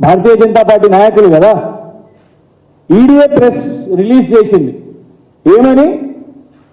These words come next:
ఆరు వేల కోట్ల బ్యాంక్ ఫ్రాడ్, ఆరు వేల కోట్ల బ్యాంక్ ఫ్రాడ్ అని ఈడీ ప్రెస్ రిలీజ్ చేసింది. మరి అయిందా? అరెస్ట్ అయిందా?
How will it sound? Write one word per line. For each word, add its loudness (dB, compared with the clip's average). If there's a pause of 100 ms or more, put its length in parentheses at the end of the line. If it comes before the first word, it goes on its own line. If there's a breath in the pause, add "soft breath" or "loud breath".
(120)
ఆరు 2
వేల 2
కోట్ల 0
బ్యాంక్ -2
ఫ్రాడ్, 2 (960)
ఆరు 2
వేల 2
కోట్ల 0
బ్యాంక్ -2
ఫ్రాడ్ 2
అని -4
ఈడీ 0
ప్రెస్ 0
రిలీజ్ 2
చేసింది. -2 (640)
మరి 2
అయిందా? 2
అరెస్ట్ 0
అయిందా? 0